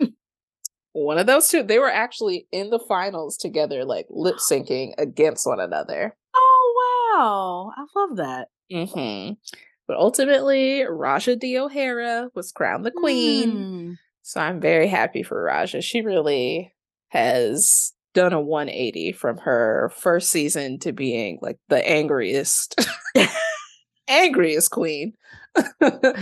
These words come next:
Speaker 2: Yeah.
Speaker 1: To being,
Speaker 2: Yeah.
Speaker 1: like, very sweet, very humble, very, um, she's just shown a lot of growth, and she makes everything that she wears, and she looks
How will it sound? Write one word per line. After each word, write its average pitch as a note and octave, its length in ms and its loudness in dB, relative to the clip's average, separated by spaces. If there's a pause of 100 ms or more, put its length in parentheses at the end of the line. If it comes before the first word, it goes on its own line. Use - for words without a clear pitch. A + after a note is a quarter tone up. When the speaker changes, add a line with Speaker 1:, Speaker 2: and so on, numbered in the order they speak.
Speaker 2:
Yeah. D#3 640 2 (300)
Speaker 1:
To A#3+ 140 2
being, F#3+ 420 4
Speaker 2:
Yeah. - 60 -4
Speaker 1:
like, - 280 0
very A#3+ 340 4
sweet, G3 580 -4
very F#3 300 -2
humble, D#3+ 920 -2
very, C#3+ 720 -2 (340)
um, B2+ 760 -2 (400)
she's A4+ 220 2
just A#4 140 4
shown A#4+ 180 4
a A#4 60 2
lot A4+ 200 6
of F4+ 60 -2
growth, G#4 520 4
and G3 500 -4
she - 220 -2
makes B3 500 0 (180)
everything A3 640 0
that C3+ 120 -10
she D#3 200 -6
wears, F2+ 600 -2
and A2 640 -4
she - 260 -4
looks - 480 0